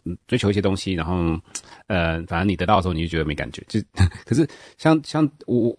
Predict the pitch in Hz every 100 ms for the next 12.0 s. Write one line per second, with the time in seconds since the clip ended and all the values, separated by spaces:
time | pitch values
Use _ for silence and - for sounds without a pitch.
0 | _ - 123 117 113 123 151 156 101 85
1 | 92 113 120 92 104 101 147 139 123 -
2 | 113 123 87 78 73 92 98 110 110 95
3 | 82 92 85 - 78 - 80 78 78 80
4 | - 90 90 87 104 107 85 78 - 73
5 | 80 60 - _ 78 73 67 - - 101
6 | 98 95 95 92 - 113 117 - 143 -
7 | 98 101 - 107 80 76 78 69 71 -
8 | _ - 175 110 123 - 92 85 85 107
9 | 95 92 80 80 - - 87 87 87 78
10 | 95 76 76 71 85 98 95 85 101 110
11 | 78 76 104 101 82 76 - 80 -